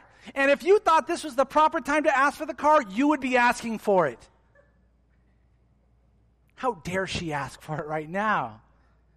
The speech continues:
The other ten indignant. And I think one of the reasons why they're indignant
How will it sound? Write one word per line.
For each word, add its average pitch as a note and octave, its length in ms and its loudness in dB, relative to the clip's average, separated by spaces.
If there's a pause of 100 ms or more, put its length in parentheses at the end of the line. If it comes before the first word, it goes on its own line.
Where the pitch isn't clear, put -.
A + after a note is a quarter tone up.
(960)
The C#3+ 140 -6
other D3+ 200 -4
ten C3+ 500 -10 (260)
indignant. A#2+ 880 -14
And B2+ 120 -14
I B2 100 -8
think F#3 260 -14
one E3+ 100 -8
of D#3+ 40 -12
the D3+ 60 -10
reasons C#3+ 280 -16
why B2 180 -6
they're B2 180 -8
indignant A2+ 680 -16